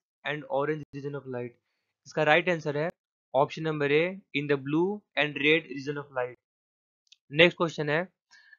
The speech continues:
the end fo-, product of photosynthesis is carbohydrate,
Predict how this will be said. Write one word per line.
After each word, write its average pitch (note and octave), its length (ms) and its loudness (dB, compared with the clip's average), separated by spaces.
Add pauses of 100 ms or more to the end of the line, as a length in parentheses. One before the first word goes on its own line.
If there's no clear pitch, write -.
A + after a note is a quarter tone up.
the C#3+ 120 8 (160)
end G#3 200 6 (140)
fo-, E3 180 -6 (140)
product F3 340 2 (140)
of E3+ 80 0 (160)
photosynthesis E3 760 -6 (220)
is C#3 160 -6 (560)
carbohydrate, D#3+ 760 2